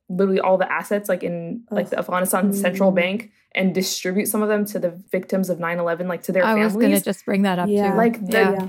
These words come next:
Speaker 1: amount of connections that he had to draw in order to, like, say that this money should go to these people, like, that,
Speaker 3: <laughs>
Speaker 1: it just goes to show you how, like, that's still the reference point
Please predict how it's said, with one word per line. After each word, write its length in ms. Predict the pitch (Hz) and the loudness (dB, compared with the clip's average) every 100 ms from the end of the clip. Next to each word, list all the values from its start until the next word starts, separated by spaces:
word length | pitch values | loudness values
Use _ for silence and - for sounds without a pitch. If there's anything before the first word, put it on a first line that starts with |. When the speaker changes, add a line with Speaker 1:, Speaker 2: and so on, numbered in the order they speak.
| - | 0
Speaker 1:
amount 320 | 220 233 277 | 2 2 2
of 80 | 320 | 0
connections 400 | 208 220 226 240 | 0 0 2 0
that 120 | 202 | 0
he 80 | 202 | -4
had 160 | 196 214 | -4 -4
to 100 | 196 | -4
draw 440 | 170 180 185 170 _ | 0 2 0 -2 _
in 120 | - 190 | -4 0
order 200 | 190 196 | 0 0
to, 140 | 202 | 0
like, 280 | 185 175 175 - - | 0 0 -2 -18 -10
say 240 | - 196 | -4 -2
that 160 | 180 - | -2 -2
this 200 | 214 220 | -2 0
money 240 | 190 185 | -2 -2
should 160 | - 185 | -4 0
go 120 | 185 | 2
to 80 | 180 | 2
these 260 | 185 185 | 0 -4
people, 320 | - 185 185 | -4 -6 -2
like, 240 | 185 190 - | -2 -2 0
that, 240 | 196 208 | 0 2
Speaker 3:
<laughs> 180 | 233 - | 2 2
Speaker 1:
it 120 | 208 | 0
just 120 | 240 | 0
goes 140 | 233 269 | 0 -2
to 40 | 240 | 0
show 120 | 285 | 0
you 120 | 285 | 2
how, 120 | 214 | 2
like, 180 | 214 196 | 0 0
that's 200 | 180 190 | -2 -2
still 220 | - 214 | 0 0
the 120 | 208 | 0
reference 440 | 185 202 - 202 190 | -2 -4 -6 -8 -10
point 380 | - 190 185 | -10 -8 -8